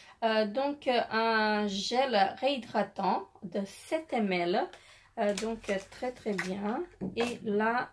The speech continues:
il est, euh, vraiment, euh, le pot, il est vraiment très, très joli.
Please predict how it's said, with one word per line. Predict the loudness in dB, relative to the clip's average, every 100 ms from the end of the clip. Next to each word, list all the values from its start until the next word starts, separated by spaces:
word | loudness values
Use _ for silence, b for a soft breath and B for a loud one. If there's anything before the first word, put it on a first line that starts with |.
| -6
il | 0 0
est, | 0 -4 -2
euh, | 0 2 0
vraiment, | -2 -2 -2 -4 -6 -2
euh, | 0 2
le | 0 -4
pot, | -4 -2
il | 0
est | -2
vraiment | -4 -4 -4
très, | -6
très | -6 -4
joli. | 0 0 -2 B